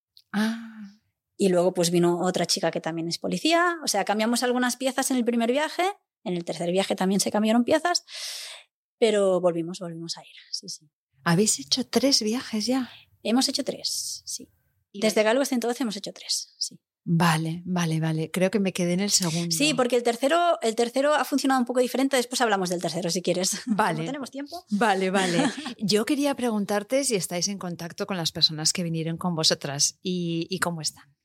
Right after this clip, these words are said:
Speaker 2: Sí. Están, a ver, hay algunos que están muy bien y que dicen que no se van a ir, <laughs> que,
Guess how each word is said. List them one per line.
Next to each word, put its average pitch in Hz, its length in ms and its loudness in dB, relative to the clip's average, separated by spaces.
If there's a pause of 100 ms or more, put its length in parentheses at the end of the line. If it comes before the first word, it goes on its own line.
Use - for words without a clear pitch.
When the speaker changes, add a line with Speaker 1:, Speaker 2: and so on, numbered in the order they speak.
Speaker 2:
Sí. 175 240 -20 (840)
Están, 233 720 0 (120)
a 247 160 0
ver, 240 380 2 (200)
hay 302 160 2
algunos 302 340 2
que 220 80 -2
están 202 1080 0
muy 202 180 4
bien 180 300 2
y 254 100 -2
que 208 80 2
dicen 190 180 2
que 190 80 2
no 208 80 4
se 196 80 4
van 180 120 2
a 180 80 4
ir, 285 140 4
<laughs> 240 280 0
que, 214 280 0